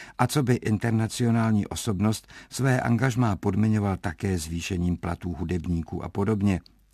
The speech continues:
Za krátký čas se ukázalo, že jeho nástup přinesl klid dovnitř tělesa, jehož renomé stoupá doma i ve světě.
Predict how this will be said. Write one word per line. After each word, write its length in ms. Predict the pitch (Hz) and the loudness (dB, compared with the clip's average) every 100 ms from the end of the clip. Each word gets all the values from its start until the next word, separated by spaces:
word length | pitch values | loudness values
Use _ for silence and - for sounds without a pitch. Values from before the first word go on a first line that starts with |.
| _ - - - | _ -18 -16 -8
Za 160 | 101 135 | 2 2
krátký 440 | 135 131 - 131 | 4 0 0 -2
čas 260 | - 143 - | 0 -2 -2
se 140 | 120 | -4
ukázalo, 640 | 95 101 98 95 104 120 - - - | -4 0 0 2 2 2 0 -10 -2
že 140 | 110 | 2
jeho 240 | 127 113 117 | 4 4 4
nástup 460 | 131 - 123 - - | 4 0 -6 -8 -6
přinesl 480 | 123 117 110 101 | 0 0 0 -2
klid 300 | 87 110 120 | -2 0 0
dovnitř 680 | 87 82 90 82 92 90 - | 0 0 0 2 -2 -2 -10
tělesa, 520 | - 101 104 - 131 131 - - | -6 -4 -2 0 -2 -2 -12 -8
jehož 320 | 127 120 101 104 | 0 0 0 0
renomé 420 | 117 113 107 92 | 2 4 2 0
stoupá 440 | - 101 87 95 | -2 -2 0 -2
doma 240 | 87 82 87 | 0 -2 -2
i 160 | - | -4
ve 140 | 95 95 | -4 -4
světě. 480 | 117 117 - 95 | 0 0 2 -2